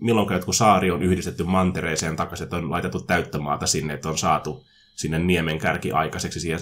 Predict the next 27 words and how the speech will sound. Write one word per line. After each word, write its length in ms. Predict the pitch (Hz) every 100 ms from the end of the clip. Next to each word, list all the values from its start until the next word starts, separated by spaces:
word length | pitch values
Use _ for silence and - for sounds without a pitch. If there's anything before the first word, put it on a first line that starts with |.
| -
missä 240 | 82 -
oli 60 | 85
aikaisemmin 340 | 87 87 82
vaan 160 | 87 82
pelkästään 520 | 82 - - 85 90
saari. 500 | - 82 73 92 92 _ _ _ -
Tai 100 | 85
että 140 | -
miksi 200 | 107 104
tossa 220 | - -
kohdassa 420 | - 90 85 -
onkin 340 | 85 92 90 90
Poukama, 480 | 104 92 90 78 80
kun 120 | 80
siinä 160 | 90 90
ei 60 |
aikaisemmin 380 | 92 101 123 127
ollut 320 | 131 95 -
Poukamaa. 500 | - 64 - 80 73
No 80 | -
siihen 200 | - 82
on 80 | 117
ruopattu 460 | 143 110 76 -
se, 140 | 80 76
että 180 | - 76
ollaan 180 | 80
saatu 500 | 82 120 85 82 80